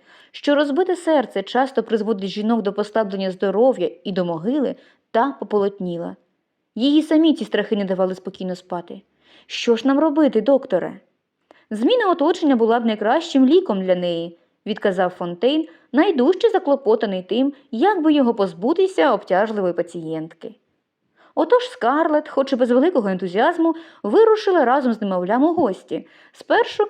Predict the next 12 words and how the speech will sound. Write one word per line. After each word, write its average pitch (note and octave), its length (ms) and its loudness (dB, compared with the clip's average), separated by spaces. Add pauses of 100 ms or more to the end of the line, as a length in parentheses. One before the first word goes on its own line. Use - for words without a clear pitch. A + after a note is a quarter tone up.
(160)
до G#3+ 140 0
батькових C4 440 0
братів A3+ 480 -2 (140)
та G#3+ 120 0
робіярів G3 580 0
у - 80 -8
Саванну, E3+ 540 -4 (260)
а C4+ 80 0
потім B4 320 2
до B3+ 80 4
сестер B3+ 400 0
Елен, G3+ 320 -2